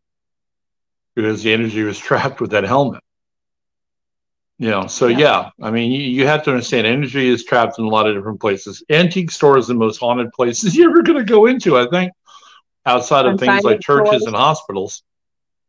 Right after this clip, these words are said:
Speaker 2: Yep. Prisons. Prisons is another one. Why on God's green earth would entities want to harbor at a prison? Why would you want to
Speaker 1: Right.
Speaker 2: stay at a hospital? But again, we talked about that earlier in, in the show,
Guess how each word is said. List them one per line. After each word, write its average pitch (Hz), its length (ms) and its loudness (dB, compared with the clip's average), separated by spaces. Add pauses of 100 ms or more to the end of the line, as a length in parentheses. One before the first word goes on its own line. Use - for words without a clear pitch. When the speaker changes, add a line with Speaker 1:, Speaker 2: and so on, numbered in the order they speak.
(280)
Speaker 2:
Yep. 175 200 -8 (200)
Prisons. 220 560 -2
Prisons 349 400 -4
is 381 120 -4
another 302 320 0
one. - 180 0 (460)
Why 294 600 2
on 285 200 -2
God's 254 340 0
green 269 260 -6
earth 196 260 -2
would 190 540 -2 (640)
entities 240 480 -4
want 214 240 0
to 196 60 -8
harbor 208 440 -2
at 175 140 -2
a 175 40 -6
prison? 175 540 -8 (240)
Why 214 200 2
would 254 180 -4
you 285 80 -6
want 269 160 0
to - 40 0
Speaker 1:
Right. 240 160 4
Speaker 2:
stay 226 200 0
at 190 280 -2
a 196 60 -6 (180)
hospital? 180 580 -2
But 190 140 -8 (260)
again, 208 360 0
we 233 120 0
talked 190 300 -6
about 202 200 -2
that 196 160 -2
earlier 196 400 0
in, 190 280 -6
in 190 140 -14
the 185 80 -12
show, 285 400 0